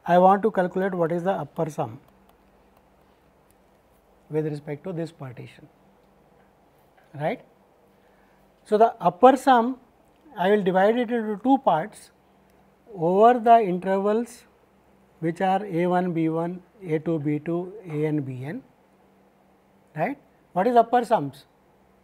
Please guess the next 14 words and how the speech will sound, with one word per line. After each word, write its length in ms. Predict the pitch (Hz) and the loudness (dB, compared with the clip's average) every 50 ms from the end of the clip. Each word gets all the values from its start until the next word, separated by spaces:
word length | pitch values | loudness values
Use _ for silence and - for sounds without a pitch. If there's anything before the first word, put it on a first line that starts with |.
| _ _ _ _ _ _ - | _ _ _ _ _ _ -6
Maximum 500 | 151 160 170 - - 214 208 214 214 208 | -6 -6 -6 -4 -4 -2 -2 -2 0 -2
value 320 | 202 202 208 220 233 233 | -2 -2 0 0 0 0
in 160 | 220 220 214 | 0 -2 -2
a 100 | 208 202 | -4 -2
sub 220 | 196 220 214 202 220 | 0 0 2 2 2
interval 520 | 214 208 214 208 208 208 240 277 311 294 - - _ _ _ _ _ | -2 -2 -2 -4 -2 -2 -2 -2 -4 -6 -10 -16 _ _ _ _ _
times 400 | - 185 185 208 226 247 226 214 | -2 0 0 0 0 -2 -4 0
the 280 | 196 220 233 302 330 - - _ _ _ _ _ _ _ _ _ _ _ _ _ _ _ _ _ _ _ _ _ _ _ | 4 4 4 4 2 -6 -12 _ _ _ _ _ _ _ _ _ _ _ _ _ _ _ _ _ _ _ _ _ _ _
length 260 | 175 214 240 254 240 | 4 4 4 6 4
of 100 | 226 214 | 2 2
the 100 | 214 202 | 2 0
sub 220 | 160 196 196 170 | -2 -4 -4 -4
interval, 400 | 175 165 151 151 147 143 123 - - _ _ _ _ _ _ _ _ _ _ _ _ _ _ _ _ _ _ | -4 -6 -6 -6 -8 -10 -10 -14 -18 _ _ _ _ _ _ _ _ _ _ _ _ _ _ _ _ _ _
right. 260 | 156 165 202 269 277 | -4 -2 -2 -2 -4